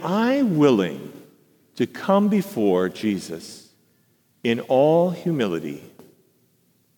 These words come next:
and answer this question that he asks each of us today? "But who do you say that I am?" And if we have the courage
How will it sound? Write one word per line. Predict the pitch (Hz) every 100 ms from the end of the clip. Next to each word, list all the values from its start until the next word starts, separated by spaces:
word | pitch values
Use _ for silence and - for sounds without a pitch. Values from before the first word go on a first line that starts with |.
| _
and | 110 110 -
answer | 117 131 - 160
this | 131 123
question | - 123 101 - 90 80
that | 78
he | 95
asks | 107 104 - -
each | 110 101 -
of | 85
us | 82 -
today? | 101 87 78 71 - _ _ _ _ _ _
"But | 113 110
who | - - 175 190
do | 131
you | 107 98 127
say | 131 - 73 69 - _ _ _ _ _ _ _ _
that | 110
I | 95 85
am?" | 80 73 65 - _ _ - - _ _ _ _ _ _ _ _ _ - - - _ _ _ _ _ _ _ _ _ _ _ _ _ _ _ _ _
And | - 165
if | 170 170
we | 175 160
have | 135 196 254 262
the | 226
courage | - - 175 131 85 - - -